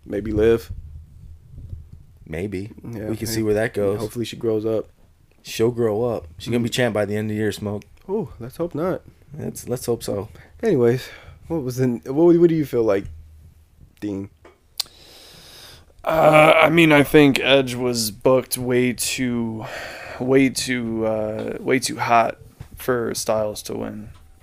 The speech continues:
Speaker 3: I, I didn't really, I, if, if Styles were to win that match, I think I would be more surprised.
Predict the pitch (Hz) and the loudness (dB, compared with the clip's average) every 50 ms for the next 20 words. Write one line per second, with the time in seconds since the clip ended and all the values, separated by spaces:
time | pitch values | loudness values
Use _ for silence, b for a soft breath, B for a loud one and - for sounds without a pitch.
0 | _ _ - 127 127 120 117 123 131 127 135 135 127 120 - 123 120 120 120 117 | _ _ -10 -8 -6 -6 -4 -4 -2 -2 -2 -2 -2 -4 -2 -2 -2 -2 -2 -2
1 | 113 117 - 117 117 120 127 120 113 - - - 143 - - - 147 143 - - | -4 -6 -4 0 2 2 2 0 -4 -4 -2 -2 -2 -2 -2 -4 -4 -4 -4 -8
2 | - - 139 156 156 156 151 147 131 113 104 107 113 113 117 117 117 113 - - | -4 -2 2 4 6 8 8 6 6 4 -2 -4 -2 -2 0 -2 -2 -4 -6 -6
3 | - 127 123 117 123 120 123 123 120 120 117 117 117 120 117 - - 127 120 - | -6 -4 -2 -2 -2 -2 -2 -2 -2 -2 0 0 0 -2 -2 -2 -2 -2 -2 -2
4 | - 120 117 110 120 113 110 110 110 104 120 113 110 107 113 110 113 107 104 107 | -2 -4 -2 -2 -2 -2 -2 -2 -2 -4 -6 -6 -4 -4 -4 -4 -4 -4 -6 -8
5 | 104 - 110 - _ - 113 107 107 107 110 113 110 - - - | -8 -12 -14 -16 _ -14 -10 -8 -8 -6 -8 -8 -10 -12 -16 -20